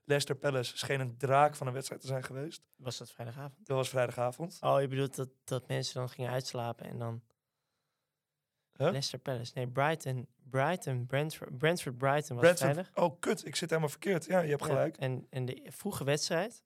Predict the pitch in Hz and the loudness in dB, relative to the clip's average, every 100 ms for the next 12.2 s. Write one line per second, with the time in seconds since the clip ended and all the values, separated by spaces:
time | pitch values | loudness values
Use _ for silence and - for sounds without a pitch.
0 | _ - 151 160 156 143 139 - 139 131 | _ 0 2 4 2 2 0 0 -2 -2
1 | 127 123 131 151 151 - 139 135 135 135 | -2 -6 2 2 2 -6 -6 -4 0 2
2 | 139 135 160 175 143 131 143 175 - - | 2 2 0 0 -4 -2 0 -2 -2 -6
3 | _ _ _ _ - 135 135 131 131 131 | _ _ _ _ 0 4 6 6 4 2
4 | 135 - _ - 147 151 151 - 170 160 | -2 -8 _ 2 4 4 2 4 6 6
5 | - 151 143 131 160 143 131 143 131 131 | 6 0 0 -2 0 0 -2 0 0 2
6 | 131 123 123 _ _ _ - 139 143 139 | 2 2 -2 _ _ _ -4 4 4 4
7 | 127 139 165 165 180 185 156 131 131 127 | 2 2 2 0 -2 -4 -2 0 0 0
8 | 139 135 127 127 123 123 139 190 - _ | -2 -2 -4 -4 -6 -2 -2 -2 -8 _
9 | _ _ _ 139 135 127 147 151 131 131 | _ _ _ 0 2 6 6 6 6 2
10 | 127 - 127 143 135 - 135 - 135 - | 0 -4 -2 -2 -2 -2 -2 -4 -8 -4
11 | 190 180 160 143 - 139 143 156 156 147 | -2 -2 -2 -4 -2 -2 -2 -4 -4 -4
12 | 202 - | -6 -10